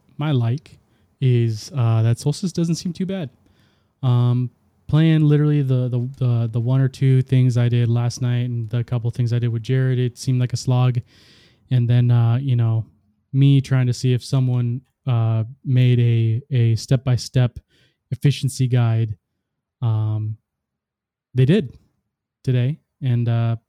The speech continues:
put it out there. And I'm like, "Dude, that can be easily done in a day." Like, you can get all the glows done, which is most of the triumphs for the,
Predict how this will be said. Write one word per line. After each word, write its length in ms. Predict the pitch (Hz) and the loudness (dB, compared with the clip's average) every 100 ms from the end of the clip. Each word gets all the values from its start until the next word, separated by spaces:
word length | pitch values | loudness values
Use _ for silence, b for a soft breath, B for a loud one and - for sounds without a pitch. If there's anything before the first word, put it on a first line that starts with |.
| _ | _
put 120 | 143 | -2
it 80 | 131 | 0
out 180 | 127 131 | -2 -2
there. 140 | 160 | -4
And 100 | 151 | 0
I'm 120 | 135 131 | 0 0
like, 160 | 117 | -2
"Dude, 160 | 151 135 | -4 -2
that 160 | 135 | -2
can 140 | - 190 | -2 -2
be 240 | 143 117 | 0 -2
easily 480 | 139 143 151 131 117 - _ - | -2 -4 -2 -4 -4 -10 _ -4
done 240 | 113 110 | 0 0
in 120 | 107 | 0
a 80 | 107 | -2
day." 480 | 104 113 120 110 110 _ _ _ _ _ _ _ _ | -2 0 0 -2 -6 _ _ _ _ _ _ _ _
Like, 160 | 127 113 | -6 -4
you 80 | 170 | -2
can 140 | 160 | 0
get 160 | 135 123 | 0 -2
all 220 | 117 139 | -2 0
the 100 | 147 | 2
glows 360 | 135 131 131 113 | 4 4 4 4
done, 420 | 117 113 107 107 _ _ _ _ - | 2 2 0 -6 _ _ _ _ -4
which 200 | 120 127 | -2 0
is 140 | 110 | 0
most 340 | 117 117 - 135 | -2 -2 -2 0
of 60 | |
the 80 | 123 | 0
triumphs 760 | - 123 117 110 117 - - _ _ _ _ _ _ _ | 0 0 0 -2 -6 -14 -20 _ _ _ _ _ _ _
for 380 | _ 127 117 117 | _ 0 2 2
the, 580 | 107 117 113 110 110 | 0 0 0 0 -2